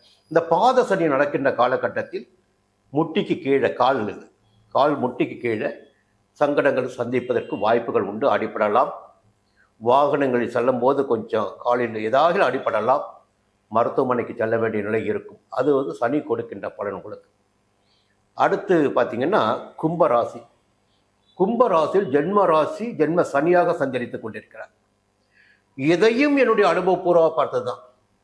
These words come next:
கும்பராசிக்குள் சனி பகவான் சஞ்சரிக்கின்ற போது அவருடைய ஏழாம் பார்வை எங்கே விழும்னா, களத்திர ஸ்தானத்தின் மீது, நட்பு ஸ்தானத்தின் மீது விழும்.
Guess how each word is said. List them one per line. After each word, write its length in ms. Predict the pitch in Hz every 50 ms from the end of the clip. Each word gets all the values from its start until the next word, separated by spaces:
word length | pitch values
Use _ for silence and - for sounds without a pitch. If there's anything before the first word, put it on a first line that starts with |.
| _ _ _ _ _ _ _ _ _ -
கும்பராசிக்குள் 760 | 160 190 208 247 233 220 202 190 - 196 - - 185 165 143 - - - -
சனி 180 | - 156 160 190
பகவான் 320 | 185 175 156 165 143 - -
சஞ்சரிக்கின்ற 480 | 139 147 165 165 143 - 147 131 127 117 107
போது 200 | 127 131 127 123 147 160 147 - - - - _ _ _ _ _ _
அவருடைய 340 | 160 170 196 190 175 170 147 151 180
ஏழாம் 320 | 220 254 262 254 240 220 185
பார்வை 240 | 202 190 175 165 147 147
எங்கே 200 | 151 165 170 190 165
விழும்னா, 400 | 160 143 139 143 143 151 143 113 107 107 107 107 - - _ _ _ _ _ _ _ _ _ _ _ -
களத்திர 400 | 147 160 190 208 214 - 208 196 170
ஸ்தானத்தின் 480 | - - 156 139 147 143 - 143 127 123
மீது, 160 | 123 135 139 185 156 131
நட்பு 260 | 131 131 - - 202
ஸ்தானத்தின் 480 | - - 165 147 147 143 - 131 123 120
மீது 140 | 127 120 113
விழும். 260 | 104 107 101 101 -